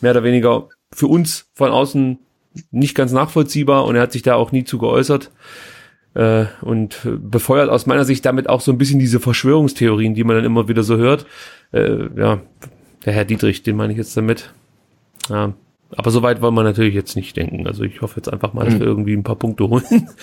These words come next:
Speaker 1: <laughs> und dass dieser Kelch an uns so rübergeht. Hoffe ich zumindest.
Speaker 2: Ja, weil, also ich meine, der erste Abstieg, der war schon, ähm, der war schon scheiße, aber, und irgendwie hat auch,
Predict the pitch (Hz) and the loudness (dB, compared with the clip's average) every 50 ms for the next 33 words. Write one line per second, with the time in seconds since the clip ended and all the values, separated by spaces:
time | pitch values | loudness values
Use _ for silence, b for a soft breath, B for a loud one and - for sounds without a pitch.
0 | - - - - - - - - 131 120 110 120 117 - - - - 110 117 117 | -18 -16 -16 -16 -18 -8 -2 0 2 4 4 2 0 0 -2 -6 -4 -2 -2 0
1 | 131 120 - - 127 120 117 123 120 120 120 107 110 113 110 113 123 120 107 98 | 0 0 0 2 2 2 2 2 0 0 0 0 0 0 0 2 2 0 0 0
2 | 101 110 - - - _ _ _ _ _ _ - - - 120 - 110 101 - - | -2 -4 -6 -8 -14 _ _ _ _ _ _ -16 -12 -12 -8 -6 -6 -8 -6 -6
3 | 101 98 98 95 95 92 - - - _ _ _ _ _ _ - 123 123 131 139 | -6 -6 -6 -6 -8 -10 -12 -18 -20 _ _ _ _ _ _ -6 -2 -2 -2 -2
4 | - - - 123 120 - - 113 127 123 117 120 - 107 143 156 - - 92 - | -4 -4 -4 -2 -2 0 0 2 2 4 4 2 2 2 0 0 0 -2 -2 -4
5 | - - 123 107 - 123 107 113 110 117 - - 113 110 110 107 117 - - _ | -4 -8 -8 -4 -2 0 0 2 0 0 0 -2 -2 0 0 -2 -4 -6 -10 _
6 | _ - 131 117 110 110 113 113 110 107 107 - _ _ _ _ _ _ _ _ | _ -2 0 0 0 0 -2 -6 -6 -8 -8 -12 _ _ _ _ _ _ _ _
7 | _ - 123 113 113 117 113 113 135 123 113 113 120 131 - _ _ _ _ _ | _ -4 -2 0 2 0 0 0 -2 -2 0 -2 -2 -6 -10 _ _ _ _ _
8 | _ _ _ _ _ _ _ _ _ _ _ _ _ - - - 120 117 127 135 | _ _ _ _ _ _ _ _ _ _ _ _ _ -18 -8 -4 0 0 0 0
9 | - 160 156 - - 120 120 113 87 - - - _ _ _ _ _ _ _ _ | 2 2 0 2 2 2 0 0 0 -2 -6 -14 _ _ _ _ _ _ _ _
10 | - 123 - - - - 123 131 123 117 131 123 - 127 - - | -4 -4 -4 -4 -2 0 2 2 4 2 2 0 -2 -2 -4 -4